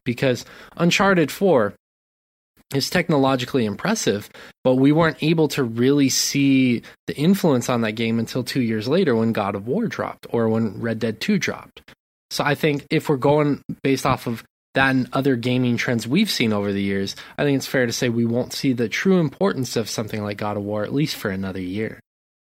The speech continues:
We can recognize the fact that it's doing very impressive things. I just don't know if we'll see that importance.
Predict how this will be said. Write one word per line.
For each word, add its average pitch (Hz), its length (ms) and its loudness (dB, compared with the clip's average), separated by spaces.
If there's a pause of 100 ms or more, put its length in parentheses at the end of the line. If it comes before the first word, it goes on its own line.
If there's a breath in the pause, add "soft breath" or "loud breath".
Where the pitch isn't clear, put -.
(220)
We 160 200 2
can 156 220 2
recognize 143 540 0
the 123 60 -4
fact 113 320 -4
that 113 140 -2
it's 113 200 -4
doing 123 400 2
very 107 600 0 (120)
impressive 113 520 -6
things. 104 420 -4
I 104 60 -4
just - 240 -8
don't 110 160 -4 (500)
know 120 180 0
if 110 140 -6
we'll 117 80 -4
see 120 200 -2
that 107 180 -2
importance. 98 680 -8